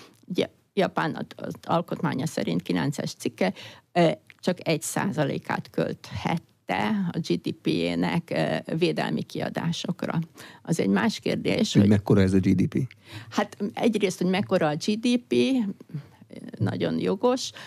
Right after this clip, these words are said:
Speaker 1: másrészt pedig az, hogy, hát, ott ilyen könyvelési, ö, ö, trükkök is voltak, mert bizonyos R and D, tehát research, ö, kutatás, stb.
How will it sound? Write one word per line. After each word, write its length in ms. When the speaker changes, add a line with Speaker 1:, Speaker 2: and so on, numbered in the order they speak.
Speaker 1:
másrészt 480
pedig 320
az, 240
hogy, 220
hát, 220
ott 200
ilyen 320
könyvelési, 800
ö, 60
ö, 260
trükkök 480
is 220
voltak, 540
mert 300
bizonyos 560
R 60
and 300
D, 480
tehát 320
research, 840
ö, 320
kutatás, 640
stb. 440